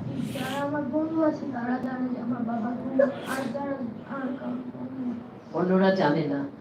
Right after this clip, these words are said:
Speaker 2: স্কুলে এসব নিয়ে কখনো কথা হয় না, টিচাররা কখনো আলাপ করেন না এইসব মানুষের ব্যাপারে? আচ্ছা,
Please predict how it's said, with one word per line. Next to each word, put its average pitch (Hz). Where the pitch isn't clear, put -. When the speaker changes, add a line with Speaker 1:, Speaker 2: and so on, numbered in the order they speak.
Speaker 2:
স্কুলে 247
এসব 233
নিয়ে 220
কখনো 220
কথা 180
হয় 160
না, 156
টিচাররা 190
কখনো 185
আলাপ 190
করেন 175
না 160
এইসব 185
মানুষের 170
ব্যাপারে? 175
আচ্ছা, -